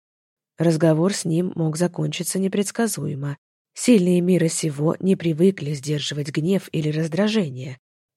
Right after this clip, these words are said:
Но мне было плевать. Я уже давно не испытывал никаких чувств, кроме равнодушия даже к своей собственной судьбе. Лифт остановился на пятидесятом этаже.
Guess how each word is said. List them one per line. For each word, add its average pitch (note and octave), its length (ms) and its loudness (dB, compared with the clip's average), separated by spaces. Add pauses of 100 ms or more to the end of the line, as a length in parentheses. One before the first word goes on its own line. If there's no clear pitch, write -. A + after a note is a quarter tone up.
(120)
Но G3+ 160 0
мне F#3 200 0
было D3+ 200 -2
плевать. C3 540 -12 (480)
Я A#3 180 6
уже G3+ 180 2
давно G3 280 4
не D3+ 160 0
испытывал C#3+ 440 -6
никаких C#3+ 480 -6
чувств, - 420 -4 (220)
кроме D#3+ 280 4
равнодушия D3 840 -2
даже D#3 400 -2
к - 80 -12
своей C#3+ 260 -6
собственной D3 520 -6
судьбе. D3 500 -6 (540)
Лифт F#3 400 2
остановился F#3+ 920 0
на F#3 100 0
пятидесятом D#3 840 -6
этаже. E3+ 580 -6